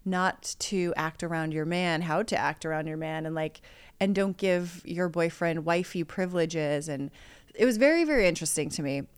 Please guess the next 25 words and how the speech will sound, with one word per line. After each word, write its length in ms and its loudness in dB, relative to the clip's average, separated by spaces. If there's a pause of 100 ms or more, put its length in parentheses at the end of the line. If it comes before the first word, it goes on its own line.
And 180 2
so 720 4 (120)
I, 200 2 (120)
I 80 2
read 400 2
somewhere 340 4
in 160 0
there, 260 0
it 200 -6
had 320 -4
the 60 0
word 160 -2
hypergamy, 640 -2
and 140 -4
I 20 -6
had 120 -6
never 240 -2
heard 120 -4
of 80 -2
that, 180 -4
so 120 -6
I 60 -8 (100)
Googled 300 -4 (120)
it. 80 -4 (760)
And 440 2